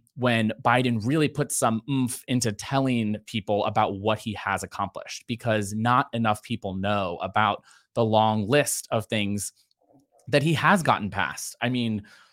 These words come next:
um, huge pieces of legislation that, that we can dive into, but I think that the communication around that and the strategy,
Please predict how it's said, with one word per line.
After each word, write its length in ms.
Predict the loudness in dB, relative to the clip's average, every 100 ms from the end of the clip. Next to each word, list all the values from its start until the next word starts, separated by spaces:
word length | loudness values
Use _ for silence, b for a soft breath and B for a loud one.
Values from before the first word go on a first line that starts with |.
| b _ 2
um, 280 | 4 2 -4
huge 500 | -4 4 6 4 2
pieces 300 | -2 0 0
of 100 | 0
legislation 800 | 0 0 -2 -2 -4 -6 -6 -2
that, 220 | -2 -2
that 120 | -4 -2
we 100 | -4
can 140 | 0
dive 240 | 0 2
into, 460 | 0 -2 0 0 0
but 300 | 2 2 2 b b b _
I 100 | 2
think 220 | 4 2 2
that 200 | 0 -4 -4
the 180 | 2 2
communication 800 | 2 2 0 0 0 2 2 4
around 420 | 2 4 4 4
that 220 | 2 2 0
and 140 | 0
the 60 | 0
strategy, 920 | -4 0 0 0 -2 -4 -2 -2